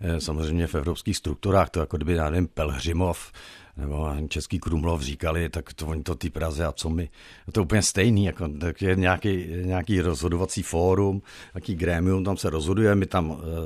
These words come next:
jsme součástí toho a samozřejmě můžeme získávat pro své dobré nápady, respektive pro nápady, které jsou v našem zájmu, spojence. Však, eh,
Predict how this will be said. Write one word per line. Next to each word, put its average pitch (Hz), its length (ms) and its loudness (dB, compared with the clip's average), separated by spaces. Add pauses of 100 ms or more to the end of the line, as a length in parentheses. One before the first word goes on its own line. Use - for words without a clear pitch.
(200)
jsme - 320 -2
součástí 95 560 -2
toho 95 280 -2 (260)
a 95 80 0
samozřejmě 87 640 2
můžeme 92 360 2
získávat 80 560 -4
pro 87 140 -8
své 90 180 -2
dobré 76 360 -2
nápady, 85 460 -2
respektive 78 460 -4
pro 76 180 -6
nápady, 76 360 -4
které 73 180 -12
jsou 78 140 -10
v 76 40 -8
našem 76 240 -8
zájmu, 69 360 -8 (260)
spojence. 160 580 -2 (380)
Však, - 360 -2
eh, 113 40 8